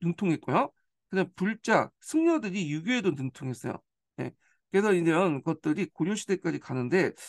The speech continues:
조선 시대에 넘어가면서 성리학이 들어오면서 이제 불교하고 완전히 이제 척을 지게 되죠. 어. 자,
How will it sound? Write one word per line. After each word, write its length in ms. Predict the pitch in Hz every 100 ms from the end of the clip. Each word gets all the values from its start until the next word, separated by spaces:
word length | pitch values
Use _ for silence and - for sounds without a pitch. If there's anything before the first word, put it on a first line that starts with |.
| - _
조선 360 | - 180 262 330
시대에 280 | - 302 285
넘어가면서 640 | 156 147 170 160 156 151
성리학이 540 | 170 294 311 294 254 233
들어오면서 680 | 147 143 143 143 247 302 - _ _ -
이제 120 | 165
불교하고 520 | 170 180 180 196 185
완전히 500 | 151 131 170 196 165
이제 240 | 139 131 123 -
척을 240 | - 285
지게 200 | 190 131
되죠. 340 | 127 117 147 90 _ _ _
어. 160 | 139 113 - _ _ _
자, 320 | - 160 139